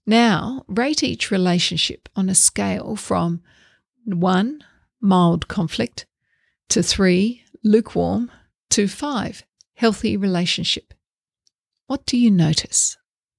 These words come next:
Which relationships do you need to work on? Secondly,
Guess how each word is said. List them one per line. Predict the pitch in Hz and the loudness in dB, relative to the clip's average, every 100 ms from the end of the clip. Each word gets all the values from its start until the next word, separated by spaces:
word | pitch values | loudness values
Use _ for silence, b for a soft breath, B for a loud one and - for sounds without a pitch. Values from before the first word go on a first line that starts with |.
| _ _ _ _ _ _ _ | _ _ _ _ _ _ _
Which | - 247 - | -4 -2 0
relationships | 240 196 180 - 214 - - - | 2 2 2 0 -4 -6 -4 -4
do | - 180 | -2 -2
you | 180 202 | 0 0
need | 175 196 196 | 0 -2 -4
to | - | -6
work | 190 208 - | -4 -4 -6
on? | 196 180 _ _ _ _ _ _ _ _ _ _ _ _ _ _ _ | -14 -14 _ _ _ _ _ _ _ _ _ _ _ _ _ _ _
Secondly, | - - 247 190 156 - | -2 0 0 -2 -6 -10